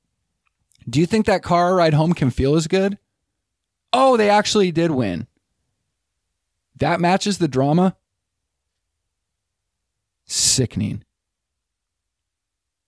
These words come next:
You know what else has been lost? The sacredness of the field.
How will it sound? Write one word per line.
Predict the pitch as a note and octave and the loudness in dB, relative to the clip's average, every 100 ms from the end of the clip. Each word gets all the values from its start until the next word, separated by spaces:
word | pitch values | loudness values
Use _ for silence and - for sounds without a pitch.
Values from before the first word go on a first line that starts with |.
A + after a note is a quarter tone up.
| _ _ _ _ _ _ _ - | _ _ _ _ _ _ _ -4
You | D3+ | 0
know | |
what | F3+ | 2
else | F#3+ G#3 | 2 0
has | G#3+ | -2
been | F#3+ G#3 | -2 0
lost? | G3 G3 G3+ - | 2 2 2 -2
The | C3+ | -4
sacredness | - E3 E3 F3+ E3 E3 | 0 0 0 0 -2 -2
of | E3+ | -2
the | D#3+ | -4
field. | - A#2+ A2 G#2 | -2 -2 0 -2